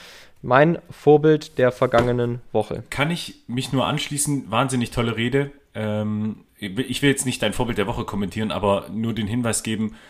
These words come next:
Speaker 2: dass es,
Speaker 1: Darfst
Speaker 2: es
Speaker 1: du?
Speaker 2: die Rede
Speaker 1: <laughs>
Speaker 2: weiterhin gibt. Also, äh, auf der offiziellen Bundespräsidenten, ähm, Webseite, äh, kann man sich die Rede immer noch anhören und es lohnt sich, ähm, sich auch von unserem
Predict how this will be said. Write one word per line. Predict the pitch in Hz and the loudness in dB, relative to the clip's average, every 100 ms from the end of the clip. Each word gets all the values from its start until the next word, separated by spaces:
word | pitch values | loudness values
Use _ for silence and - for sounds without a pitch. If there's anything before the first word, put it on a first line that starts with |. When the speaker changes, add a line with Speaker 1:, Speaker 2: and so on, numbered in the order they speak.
| - - | -20 -6
Speaker 2:
dass | 104 101 - | 0 0 -2
es, | - 95 107 - | -6 -4 -2 2
Speaker 1:
Darfst | 107 - 113 | 4 4 4
Speaker 2:
es | - | 4
Speaker 1:
du? | 131 113 | 2 2
Speaker 2:
die | 104 | -2
Rede | 104 123 139 135 127 - | 0 0 4 4 2 0
Speaker 1:
<laughs> | 170 175 160 - | 0 2 0 0
Speaker 2:
weiterhin | 156 147 147 120 117 | 2 4 4 2 0
gibt. | 160 - - | -2 -6 -6
Also, | - 101 104 101 - | -4 0 0 0 -2
äh, | 101 101 101 | -4 -4 -4
auf | - 101 | -4 -6
der | - 104 98 95 90 - | -4 -2 -2 -2 -6 -8
offiziellen | 104 110 107 101 92 | -8 -6 -2 -2 0
Bundespräsidenten, | 117 117 - 110 104 110 107 104 95 | 0 0 0 -2 -2 -2 -2 -2 -4
ähm, | 95 98 98 98 92 | -6 -6 -4 -4 -2
Webseite, | 110 - 123 120 127 113 - - - - - | -2 0 0 0 -2 -6 -10 -20 -20 -20 -16
äh, | - | -14
kann | - 113 | -4 0
man | 110 | 2
sich | 104 - | 0 -4
die | 101 | -2
Rede | 101 101 | 0 0
immer | 104 | 0
noch | 101 - | 0 -2
anhören | 95 101 101 101 98 | -4 -2 -2 -2 -2
und | 95 | -6
es | - - | -8 -2
lohnt | 101 147 151 | 2 2 2
sich, | 135 131 - | 0 0 -6
ähm, | - 98 92 | -10 -10 -10
sich | 104 - | -10 -8
auch | 92 | -8
von | - 98 | -8 -6
unserem | 95 98 95 | -6 -4 -4